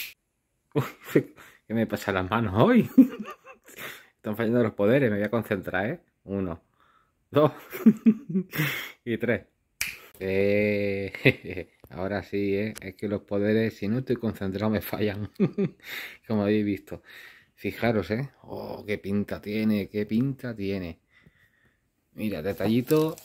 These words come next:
de R C Granada. Muchísimas gracias. Unas pegatinas, ¿eh? Súper chulas. Así que visitar esta tienda que va a encontrar precios muy buenos. Y vamos, el trato es fenomenal. Un abracito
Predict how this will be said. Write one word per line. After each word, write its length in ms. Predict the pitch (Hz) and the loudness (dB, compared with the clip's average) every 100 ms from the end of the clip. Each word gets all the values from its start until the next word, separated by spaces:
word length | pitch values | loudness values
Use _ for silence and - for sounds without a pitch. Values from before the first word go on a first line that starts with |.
| - _ _ _ 85 | -20 _ _ _ -14
de 160 | 95 - | -12 -6
R 240 | 113 110 | -2 -2
C 140 | - 95 | -2 -4
Granada. 520 | 92 80 - - - | -4 -4 -4 -6 -6
Muchísimas 600 | 113 107 117 117 107 101 | -6 -2 -2 2 2 2
gracias. 380 | 98 92 98 85 _ _ _ _ _ _ _ _ _ | -2 -4 -6 -12 _ _ _ _ _ _ _ _ _
Unas 160 | 104 - | -10 -10
pegatinas, 800 | 98 92 95 123 139 147 160 _ _ | -8 -4 2 4 4 0 -6 _ _
¿eh? 280 | 107 139 - _ _ _ | -10 -10 -10 _ _ _
Súper 400 | - 101 95 85 | -8 -6 -6 -6
chulas. 320 | 117 101 76 - _ | -4 -4 -4 -12 _
Así 240 | 87 98 | -14 -10
que 320 | 98 95 85 - - - - - _ | -6 -4 -6 -12 -20 -20 -18 -20 _
visitar 420 | 120 117 107 123 | 0 0 0 2
esta 240 | 113 117 | 2 2
tienda 560 | 107 123 143 156 165 165 - | 2 2 2 0 -2 -8 -6
que 80 | |
va 80 | 98 | -2
a 60 | 101 | 0
encontrar 480 | 101 101 - 87 - | 0 -2 -4 -8 -6
precios 480 | 95 85 95 78 - - - - _ | -6 -4 -4 -6 -8 -20 -20 -20 _
muy 240 | - 131 131 | 2 6 6
buenos. 460 | 104 117 139 151 - _ _ _ _ _ | 6 4 0 -4 -12 _ _ _ _ _
Y 120 | 104 101 | -4 -2
vamos, 320 | 98 87 71 95 | -2 -4 -8 -8
el 180 | 92 | -8
trato 380 | - 123 120 107 | -2 -4 0 -2
es 200 | 127 139 | 0 -4
fenomenal. 520 | - 92 90 92 85 - _ | -6 -6 -6 -6 -8 -12 _
Un 220 | 117 120 | 0 2
abracito 760 | 113 104 95 123 - 147 143 | 2 0 0 0 0 -2 -4